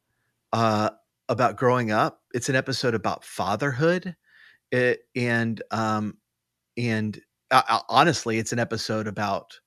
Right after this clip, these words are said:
the need these k-, children have for a father. Um, uh, I'm sure that there are a bunch of liberals writing for this show, even though they do like Nerdrotic, so <laughs> maybe not.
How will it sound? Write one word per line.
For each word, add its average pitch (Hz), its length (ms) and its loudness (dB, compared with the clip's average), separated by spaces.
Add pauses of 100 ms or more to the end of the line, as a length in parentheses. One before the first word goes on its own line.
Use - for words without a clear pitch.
(760)
the 117 160 -4
need 117 320 0
these 117 220 -4
k-, - 260 -10
children 110 400 0
have 127 560 2
for 107 240 -6
a 98 60 -6
father. - 520 -8 (460)
Um, 104 500 -4 (880)
uh, 95 280 -4 (340)
I'm 107 140 -6
sure 127 480 4
that 110 120 0
there 117 120 2
are 107 40 2
a 98 40 -6
bunch 110 220 -2
of 104 60 -4
liberals 107 380 -2
writing 104 240 -2
for 104 120 -10
this 104 160 -6
show, 104 360 -6 (380)
even 135 160 0
though 180 100 6
they 180 120 4
do 196 160 2
like 185 180 0
Nerdrotic, 175 520 0
so 107 340 -4 (500)
<laughs> 277 680 0
maybe 156 380 -4
not. 156 300 -2